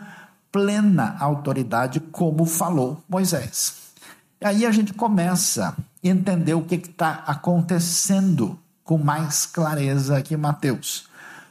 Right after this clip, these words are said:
O súdito do reino é apresentado, como a gente viu,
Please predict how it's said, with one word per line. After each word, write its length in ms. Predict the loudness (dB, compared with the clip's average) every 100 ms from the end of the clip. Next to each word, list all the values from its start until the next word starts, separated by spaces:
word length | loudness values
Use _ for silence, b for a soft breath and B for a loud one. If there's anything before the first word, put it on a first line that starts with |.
| B
O 100 | 0
súdito 680 | 2 2 0 0 0 0 0
do 180 | 0 -2
reino 540 | 0 0 2 0 -4 -8 _
é 300 | -2 0 0 -4 -12 -20 -10 -4
apresentado, 1080 | -4 -2 -2 0 0 -2 0 0 -2 -6
como 140 | -6 -2
a 40 |
gente 280 | 0 -2 -2
viu, 320 | 0 0 0